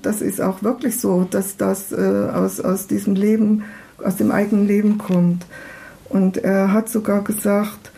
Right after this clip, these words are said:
Märchendichtung jetzt, also Märchen. Am Literaturinstitut wurde immer gesagt, Märchen ist das Schwierigste, äh, was zu schreiben ist, die zu schreiben sind. Und da habe ich gedacht, na,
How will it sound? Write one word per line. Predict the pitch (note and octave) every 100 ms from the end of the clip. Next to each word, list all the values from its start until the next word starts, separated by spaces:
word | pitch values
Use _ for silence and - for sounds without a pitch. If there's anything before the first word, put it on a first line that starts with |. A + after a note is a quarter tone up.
| - - - - -
Märchendichtung | F#3+ G#3 C4 C#4 A3+ A3 G3 - G3+
jetzt, | G3 G3 -
also | G3+ G3+ F#3
Märchen. | F#3+ A3 A#3 G#3+ F3+ F3+ - - - - - C#4
Am | F#3+
Literaturinstitut | G#3+ G#3+ F#3 F3+ C4 B3+ A#3+ G#3+ A3 A3
wurde | A3
immer | A3 G#3+
gesagt, | G3+ G#3+ G#3 -
Märchen | G3+ G#3+ A3 A3
ist | G#3+ G#3+
das | G3
Schwierigste, | - A3 A#3+ A#3 - G#3+ G#3+ G#3 G3+ G3+
äh, |
was | G#3 G#3
zu | G#3
schreiben | - E3+ F3 D#3
ist, | - - - - -
die | F3+
zu | G#3
schreiben | - E3+ D#3 F3+
sind. | - - - - - - - - -
Und | F#3+ F3+
da | F#3+
habe | F#3+
ich | F#3
gedacht, | F#3 F3+ F3 F3
na, | E3+ F#3 G3